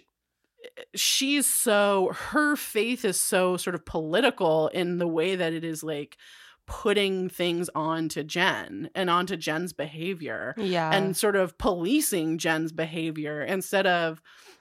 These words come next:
Speaker 1: accepting Jen as who she is.
Speaker 2: Or seeing Jen as a victim. Like, I mean,
Speaker 1: I mean, that too, yeah.
Speaker 2: it's like she's judging, <laughs> like, Jen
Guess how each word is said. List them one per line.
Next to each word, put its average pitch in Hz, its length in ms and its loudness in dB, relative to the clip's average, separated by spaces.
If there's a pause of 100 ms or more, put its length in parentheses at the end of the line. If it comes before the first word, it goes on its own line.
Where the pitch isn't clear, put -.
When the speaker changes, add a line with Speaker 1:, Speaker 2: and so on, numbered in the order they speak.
(120)
Speaker 1:
accepting 214 460 2
Jen 180 200 2
as 170 120 -2
who 202 140 -6
she 175 280 -4
is. 185 460 0
Speaker 2:
Or 254 240 4 (120)
seeing 269 520 -2
Jen 185 240 0
as 226 200 -2
a 180 220 -8
victim. 160 600 -6
Like, 170 220 -6 (100)
I 208 60 -2
mean, 208 340 -2 (180)
Speaker 1:
I 196 80 0
mean, 208 140 0
that 185 200 0
too, 233 260 -2
yeah. 160 440 -4
Speaker 2:
it's - 240 -4
like 247 300 2 (480)
she's 269 420 -2
judging, 240 460 0 (100)
<laughs> - 140 -16
like, - 140 -14 (160)
Jen 262 260 2